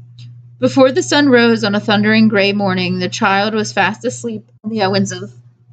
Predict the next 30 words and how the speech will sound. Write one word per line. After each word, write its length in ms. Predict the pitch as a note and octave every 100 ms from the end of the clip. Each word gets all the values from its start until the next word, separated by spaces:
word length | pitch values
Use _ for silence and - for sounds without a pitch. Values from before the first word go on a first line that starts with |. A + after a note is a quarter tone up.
| - - _ _ _ _ - - _ _ _ _ -
little 380 | A#3+ A#3+ A3+
fine 340 | A3 A#3 A3+ A3+
tomb, 500 | A3+ A3+ F#3+ F#3+ - - -
for 160 | - A3
Master 440 | G#3+ B3+ - D4
Owenses 480 | G#3+ A3 A3+ A#3 A#3+
had 160 | B3 G3+
died 480 | A3 G3+ G3+ G3+ -
the 160 | G3+ G3+
prosperous 680 | - A3 A3 - C4+ C4
head 340 | - B3 G#3+ G3
of 200 | - G#3
the 60 |
local 440 | F#3+ G3 G#3+ A3 G#3
cabinet 460 | - A#3 A3+ G#3+
makers' 400 | G3+ G3+ A#3+ A#3
guild, 340 | - G3 E3 E3+ - - -
and 120 | A3
the 60 | A#3
cabinet 380 | A#3 A#3 A#3+ A#3+
makers 440 | A3 A3 A3 A3+
had 140 | B3+
wanted 300 | A3+ G3+ G3+ G#3
to 200 | B3 B3
ensure 520 | A3 - G#3+ F#3+ G3+
that 320 | G#3 G3+ -
he 240 | - A3
was 180 | A3 G#3+
properly 520 | - G3+ G3 F#3+ F#3+
honored. 400 | E3 F3 D3+ D#3